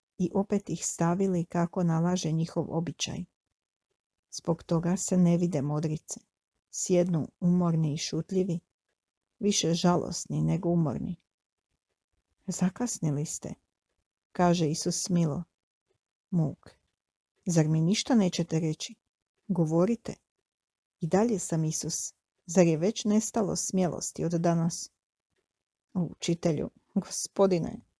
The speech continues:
ciči Petar pavši na koljena do Isusovih nogu.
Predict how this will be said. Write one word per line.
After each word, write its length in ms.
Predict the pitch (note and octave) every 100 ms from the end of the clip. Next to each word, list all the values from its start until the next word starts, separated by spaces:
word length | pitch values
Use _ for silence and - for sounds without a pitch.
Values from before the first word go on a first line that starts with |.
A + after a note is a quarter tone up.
| _ _ _
ciči 380 | - G3+ - F3
Petar 420 | - G3 F#3+ E3+
pavši 500 | - F#3+ F#3 - D3+
na 140 | D#3
koljena 500 | D#3+ - F3+ F#3+ F3
do 120 | D3+ D#3+
Isusovih 580 | E3 F#3 - D3+ - -
nogu. 300 | D#3+ D#3